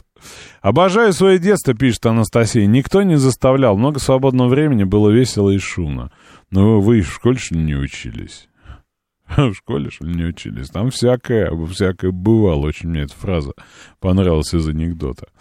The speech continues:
«Мозоли после этих напильников до крови руки стирали». Да вообще с мозолями было сложно по разным вопросам, это да.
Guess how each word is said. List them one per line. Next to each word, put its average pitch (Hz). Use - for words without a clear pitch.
«Мозоли 160
после 135
этих -
напильников 123
до 101
крови 120
руки 104
стирали». 82
Да 85
вообще 104
с -
мозолями 101
было 85
сложно 76
по 76
разным 69
вопросам, 76
это -
да. -